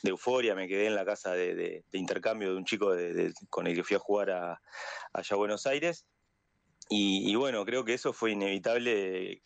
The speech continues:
terminar cayendo, ¿no? en, en, en la dinámica maradoniana. Eh, a partir de ahí siempre estuvo presente, eh, tanto en, en, en, en lo futbolístico como en todo lo demás, ¿no? Este, de, de, del personaje,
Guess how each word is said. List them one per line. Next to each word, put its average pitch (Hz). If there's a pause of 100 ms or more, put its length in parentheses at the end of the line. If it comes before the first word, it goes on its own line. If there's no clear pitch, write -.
(160)
terminar 104
cayendo, 110
¿no? 107
en, 101
en, 92 (560)
en 101
la 104
dinámica 107
maradoniana. 104 (120)
Eh, 92
a 92
partir 101
de 113
ahí 131
siempre 113
estuvo 104
presente, 110 (600)
eh, 87 (420)
tanto 104
en, 92
en, 87
en, 87
en 87
lo 90
futbolístico 104
como 87
en 87
todo 104
lo 90
demás, 90
¿no? 95
Este, 85
de, 85
de, 82
del 87
personaje, 107